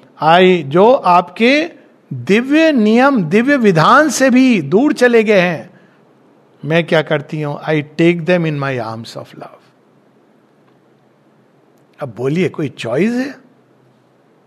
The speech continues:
फिर भी मनुष्य question करते हैं। माता जी, श्री अरविंद, अरे, she is not only ready to take, आपको कुछ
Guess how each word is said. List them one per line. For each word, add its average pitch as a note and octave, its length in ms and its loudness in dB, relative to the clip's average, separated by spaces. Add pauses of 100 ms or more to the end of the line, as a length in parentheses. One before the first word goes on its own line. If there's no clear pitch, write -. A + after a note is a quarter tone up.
(840)
फिर F3+ 160 -6
भी C#4 140 -2
मनुष्य C#4 400 -6
question B3 420 -10
करते - 360 -12
हैं। G2 180 -20
माता D#3 380 -4
जी, D#3+ 240 -8
श्री E3 220 -14
अरविंद, E3 380 -10
अरे, E3+ 220 -10 (1400)
she C4+ 440 -6
is C#3+ 140 -6 (560)
not G3+ 220 -4
only E4+ 340 0
ready A3+ 380 2
to D#4+ 80 2
take, C#4+ 400 -4
आपको F#3+ 360 -4
कुछ C4+ 200 -10